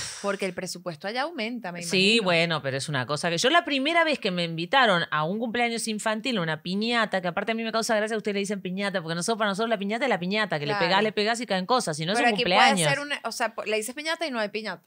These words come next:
Speaker 2: Claro, por eso
Speaker 1: ¿Entiendes?
Speaker 2: es raro.
Speaker 1: O sea, es cumpleaños, pero y uno
Speaker 2: Bueno,
Speaker 1: le
Speaker 2: te
Speaker 1: dice
Speaker 2: quiero
Speaker 1: piñata.
Speaker 2: invitar a la piñata de mi hijo, y yo no entendía, bueno, bebé, y fui.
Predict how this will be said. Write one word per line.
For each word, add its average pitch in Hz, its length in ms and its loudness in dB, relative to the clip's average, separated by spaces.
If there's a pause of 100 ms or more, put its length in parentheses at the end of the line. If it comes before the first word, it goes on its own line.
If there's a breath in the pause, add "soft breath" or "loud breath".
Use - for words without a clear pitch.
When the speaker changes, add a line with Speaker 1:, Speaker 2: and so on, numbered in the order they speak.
(140)
Speaker 2:
Claro, 233 500 4 (140)
por 214 140 2
eso 285 80 4
Speaker 1:
¿Entiendes? 233 160 4
Speaker 2:
es 233 80 6
raro. 277 160 8
Speaker 1:
O 277 60 8
sea, 254 80 6
es 254 60 2
cumpleaños, 320 440 0
pero 233 320 0 (100)
y - 60 0
uno 254 80 6
Speaker 2:
Bueno, 277 80 6
Speaker 1:
le 277 80 6
Speaker 2:
te 240 60 4
Speaker 1:
dice 226 80 4 (100)
Speaker 2:
quiero 262 140 2
Speaker 1:
piñata. 269 60 0 (160)
Speaker 2:
invitar 277 200 6
a 269 60 6
la 233 120 4
piñata 226 380 0
de 240 60 -2
mi 226 220 -2
hijo, 240 160 -4
y - 20 -6
yo 214 160 -4
no 190 160 -2
entendía, 220 340 0
bueno, 247 240 0
bebé, 233 240 0 (220)
y 214 100 0
fui. 147 340 -4